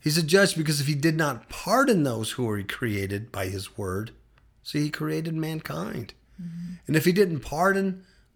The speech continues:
Speaker 1: us and blot out the multitude of sins, there would probably be left only very few of the innumerable multitude.
Speaker 2: Yep.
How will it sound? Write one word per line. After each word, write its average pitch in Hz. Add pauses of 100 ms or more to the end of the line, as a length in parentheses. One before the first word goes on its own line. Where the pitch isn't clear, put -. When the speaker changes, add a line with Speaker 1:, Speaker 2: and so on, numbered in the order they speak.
(160)
Speaker 1:
us 160
and 120
blot 131
out 143
the 131
multitude 127
of 113
sins, 156 (1900)
there 131
would 135
probably 120 (200)
be 113
left 107 (100)
only 104
very 101
few 92 (480)
of 98
the 95
innumerable 95
multitude. 92 (500)
Speaker 2:
Yep. 170